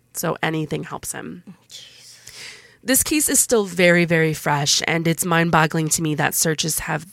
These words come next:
Speaker 1: been going on weekly for Daniel since he went missing, yet no trace of him has been found. Someone definitely has an idea of where he is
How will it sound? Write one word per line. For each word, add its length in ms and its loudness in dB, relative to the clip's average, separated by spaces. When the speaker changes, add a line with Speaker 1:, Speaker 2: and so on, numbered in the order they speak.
Speaker 1:
been 200 0
going 360 0
on 240 -2
weekly 380 -4
for 340 -6
Daniel 320 0
since 300 0
he 120 -2
went 220 0
missing, 500 -4
yet 180 4
no 400 2
trace 360 0
of 120 -2
him 160 -2
has 300 -2
been 180 -2
found. 460 -4
Someone 800 4
definitely 460 0
has 320 0
an 60 0
idea 360 0
of 240 0
where 300 2
he 260 -6
is 340 -6